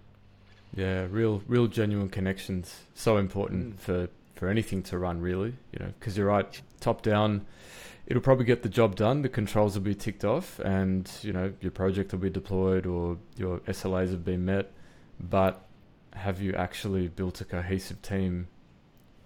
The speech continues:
Speaker 1: that has longevity for the long term? Yeah. Are you creating a
Speaker 2: Yeah.
Speaker 1: nice workspace for people that wanna come back and actually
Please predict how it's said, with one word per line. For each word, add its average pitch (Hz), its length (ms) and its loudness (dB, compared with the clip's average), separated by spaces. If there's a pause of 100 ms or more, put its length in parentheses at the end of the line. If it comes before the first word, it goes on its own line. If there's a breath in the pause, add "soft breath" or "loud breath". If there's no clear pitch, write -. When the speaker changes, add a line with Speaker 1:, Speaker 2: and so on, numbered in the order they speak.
(200)
Speaker 1:
that - 120 -8
has 95 200 -4
longevity 92 580 -2 (260)
for - 80 -2
the 95 80 0
long 92 200 0
term? 90 340 -8 (640)
Yeah. 110 100 -6 (720 loud breath)
Are 104 60 2
you 98 100 4
creating 101 380 2
a 92 40 2
Speaker 2:
Yeah. 92 60 2
Speaker 1:
nice 95 320 0
workspace 95 580 0
for 92 80 -6
people 90 380 -4
that 85 160 -8
wanna 92 180 -2
come 87 240 -6
back 87 360 -4 (280)
and 87 120 -4
actually 90 500 -2